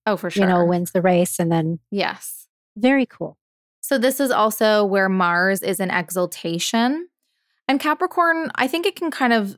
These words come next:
Speaker 1: soften Mars's edges, and it takes all of that go-get-'em energy and the real fiery motivation of Mars and kind of just helps to better focus it. So just sort of streamline that energy, slow it down,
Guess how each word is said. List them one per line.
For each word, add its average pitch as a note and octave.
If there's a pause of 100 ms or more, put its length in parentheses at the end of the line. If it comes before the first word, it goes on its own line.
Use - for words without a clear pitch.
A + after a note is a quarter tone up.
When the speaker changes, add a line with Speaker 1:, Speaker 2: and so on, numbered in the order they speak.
Speaker 1:
soften G3
Mars's F#3
edges, B3
and G3+
it G#3
takes A#3
all C4
of B3
that F#3
go-get-'em F#3+
energy G#3
and F3+
the F3+
real E3+
fiery F3+
motivation F3+
of G#3
Mars A#3+ (340)
and A3
kind B3
of C4+
just C#4
helps A3+
to G3+
better F3+
focus F#3
it. -
So F3
just F#3
sort F3+
of E3
streamline G3
that F3
energy, F3+
slow F#3
it G3+
down, F3